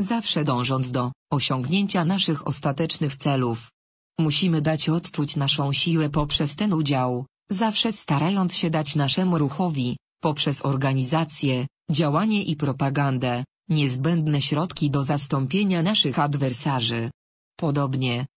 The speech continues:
gdy tylko jest to możliwe, musimy realizować nasz system społeczny poprzez modele i przykłady,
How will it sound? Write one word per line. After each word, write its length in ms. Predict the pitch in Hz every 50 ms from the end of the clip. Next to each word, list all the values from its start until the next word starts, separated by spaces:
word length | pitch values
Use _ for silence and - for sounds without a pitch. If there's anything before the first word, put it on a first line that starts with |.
| _ _ -
gdy 260 | 156 151 139 160 147
tylko 320 | 190 240 226 214 - 190
jest 320 | 180 160 147 143 - - -
to 140 | 226 240
możliwe, 680 | 214 202 202 180 170 165 143 135 131 123 135 131 127 127 - - _ _ -
musimy 460 | 170 165 156 143 - - 156 147 135
realizować 800 | 131 127 127 127 123 123 117 143 180 190 175 175 160 151 - -
nasz 260 | 165 147 131 123 -
system 440 | - - 165 143 - - 147 139 131
społeczny 600 | - - 147 131 139 165 185 - - 175 175 165
poprzez 440 | 147 156 139 147 - 147 135 - -
modele 400 | 151 143 131 151 139 139 135 127
i 140 | - 147 147
przykłady, 760 | - - - 147 - 160 165 156 151 143 139 127 127 123